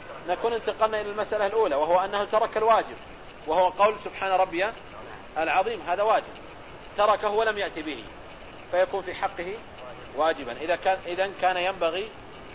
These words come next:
أن تقيد المسألة، المسألة مع استدراك ما فات، فنقول: "هذا الشخص الذي ركع، ثم لما ركع قال: 'التحيات لله والصلاة والطيبات'، إن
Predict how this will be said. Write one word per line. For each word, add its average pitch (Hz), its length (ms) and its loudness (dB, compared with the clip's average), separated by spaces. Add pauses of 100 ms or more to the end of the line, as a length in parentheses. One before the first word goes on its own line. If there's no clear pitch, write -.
(200)
أن 175 140 0
تقيد 185 360 0
المسألة، 175 400 -4 (140)
المسألة 147 400 -4 (120)
مع 185 160 -2
استدراك 180 460 2 (100)
ما 170 120 2
فات، 131 220 0 (800)
فنقول: 190 480 4
"هذا 196 280 4
الشخص - 400 0 (640)
الذي 185 360 2
ركع، 180 340 2 (580)
ثم 190 220 0
لما 180 280 4
ركع 180 280 2
قال: 160 380 4
'التحيات 170 600 -2
لله 160 360 -2
والصلاة 170 380 0
والطيبات'، 156 560 -2 (960)
إن 233 160 2